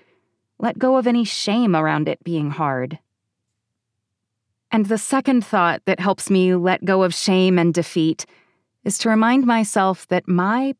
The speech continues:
past self did the very best she could to handle that difficulty. Sometimes I find myself in yucky situations that are entirely of my own making, or at least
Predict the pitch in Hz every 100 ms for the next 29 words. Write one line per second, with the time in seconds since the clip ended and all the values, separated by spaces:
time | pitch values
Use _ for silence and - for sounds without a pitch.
0 | - - 214 214 - - 190 208 247 -
1 | _ _ _ 196 175 175 170 165 170 226
2 | 269 269 240 226 - - 240 208 208 165
3 | 147 147 - - 185 - 202 202 175 165
4 | 156 156 - _ 180 - 160 143 127 110
5 | 160 - _ _ _ _ _ _ _ _
6 | _ _ _ _ _ - 240 247 262 262
7 | 240 208 - 196 208 208 196 196 185 175
8 | 175 147 160 156 165 165 170 - 170 -
9 | 185 - 165 151 160 156 156 - 190 226
10 | 226 233 - 262 262 - 311 320 320 302
11 | 277 240 226 233 214 208 202 180 165 139
12 | 87 - - - _ _ _ - 240 226
13 | 226 - - -